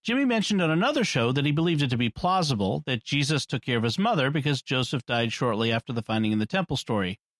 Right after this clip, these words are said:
What evidence, myths, and other traditions are there?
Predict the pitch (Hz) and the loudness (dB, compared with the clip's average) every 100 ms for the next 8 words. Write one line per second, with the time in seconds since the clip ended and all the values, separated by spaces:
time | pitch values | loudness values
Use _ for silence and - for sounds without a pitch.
0 | _ - - - 370 320 - 208 190 208 | _ -20 -20 -8 -4 -2 0 0 2 0
1 | 180 - 180 165 - 165 180 233 233 165 | -2 -2 -2 -2 -2 -2 -2 -2 0 -2
2 | - 127 - 120 110 110 101 101 90 | -2 -2 -2 -2 0 0 2 0 0